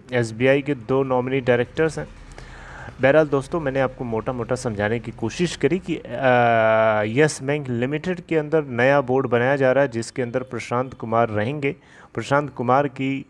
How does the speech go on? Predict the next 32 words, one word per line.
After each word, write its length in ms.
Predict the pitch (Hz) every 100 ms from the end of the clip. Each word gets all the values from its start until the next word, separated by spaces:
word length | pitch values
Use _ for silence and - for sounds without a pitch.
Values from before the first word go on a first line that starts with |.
| -
इस 280 | 127 131 107
लीडरशिप 580 | 101 113 147 160 156 147
क्वालिटी 380 | 123 120 120 139
की 80 | 127
वजह 220 | 113 123
से 320 | 127 120 107
यस 200 | 113 117
बैंक 260 | 107 113 113
रिकंस्ट्रक्शन 960 | 113 113 143 143 131 123 147 143 - 165
स्कीम 360 | 135 - 135 135
की 200 | 131 120
मदद 380 | 104 107 120 123
को 140 | 117
लेकर 340 | 107 113 113
के 180 | 98 104 - - - - -
आज 400 | 113 113 - - _ _ - - _ _ -
प्रॉफिटेबिलिटी 840 | 117 113 117 107 110 117 110 135
की 120 | 127
तरफ 380 | 104 107 110 -
आ 160 | 104 107
चुका 280 | 117 120
है, 160 | 110 117
वरना 240 | 104 107
दो 300 | 98 95 156
साल 240 | 151 131 123
तो 140 | 120
इसको 260 | 110 - 113
इतने 280 | 107 139 147
भयंकर 560 | 98 104 113 120 151
लॉस 280 | 123 127 113
झेलने 260 | 104 117 120
पड़े 240 | 107